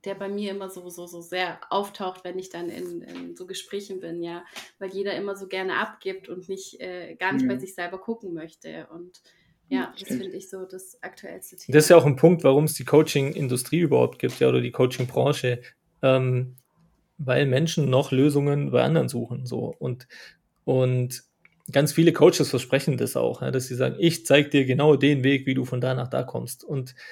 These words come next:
Speaker 3: und das kann nicht so pauschal funktionieren. Und, und bei uns geht's halt darum, „Hey, wer bist du denn, mit dem ich gerade spreche?
Speaker 1: Hm.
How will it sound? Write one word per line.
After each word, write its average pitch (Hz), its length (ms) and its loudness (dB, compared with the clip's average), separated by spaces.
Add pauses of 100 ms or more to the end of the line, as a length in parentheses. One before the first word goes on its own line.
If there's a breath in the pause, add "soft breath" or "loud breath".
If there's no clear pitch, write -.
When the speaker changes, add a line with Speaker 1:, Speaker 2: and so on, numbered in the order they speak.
(360 loud breath)
Speaker 3:
und 131 180 -4
das 127 160 -2
kann 175 260 2
nicht - 380 -4 (240)
so 127 340 0
pauschal 120 460 2
funktionieren. 123 720 -6
Und, 127 260 -8 (360 loud breath)
und 131 120 -6
bei 139 80 2
uns 170 240 2
geht's 160 220 2
halt 135 140 2
darum, 135 320 2
„Hey, 160 320 4
wer 135 140 2
bist 160 280 -4
du 156 140 4
denn, 123 440 0
mit 127 200 -2
dem 127 120 0
ich 127 120 -6
gerade 120 240 0
spreche? - 400 -2
Speaker 1:
Hm. 135 140 0